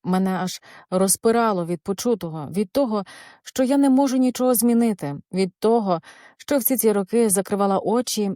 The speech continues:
і не дивилася вгору. Все розкрилося банально і випадково,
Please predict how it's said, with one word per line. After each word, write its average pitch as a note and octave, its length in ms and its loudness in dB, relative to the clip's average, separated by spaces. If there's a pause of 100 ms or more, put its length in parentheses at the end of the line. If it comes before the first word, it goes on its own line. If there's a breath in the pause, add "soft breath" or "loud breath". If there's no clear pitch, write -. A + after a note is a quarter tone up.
(140)
і C4+ 160 0
не C4+ 180 2
дивилася E3+ 680 -4
вгору. E3+ 440 -8 (580)
Все - 300 2
розкрилося A3 680 0
банально G3 680 0
і F3 100 -4
випадково, F#3 760 -4